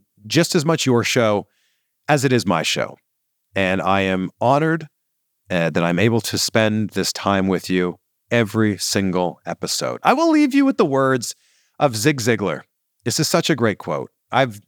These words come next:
said this on the show, but it was many hundreds of episodes, bu-, uh, you know, ago, and maybe you haven't heard it,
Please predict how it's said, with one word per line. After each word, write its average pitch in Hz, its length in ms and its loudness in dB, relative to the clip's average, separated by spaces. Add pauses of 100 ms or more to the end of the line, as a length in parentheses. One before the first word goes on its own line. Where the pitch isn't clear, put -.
(140)
said 185 220 0
this 196 140 0
on 185 80 2
the 170 80 0
show, 156 300 2
but 143 120 0
it 107 120 0
was 110 200 0
many 123 400 2
hundreds 131 460 -2
of 113 80 2
episodes, 120 460 2
bu-, 107 240 -4
uh, 110 80 -2
you 107 120 0
know, 101 240 2
ago, 117 420 2 (480)
and 101 80 -6
maybe 107 160 0
you 127 80 4
haven't 120 200 2
heard 123 240 2
it, 147 100 -2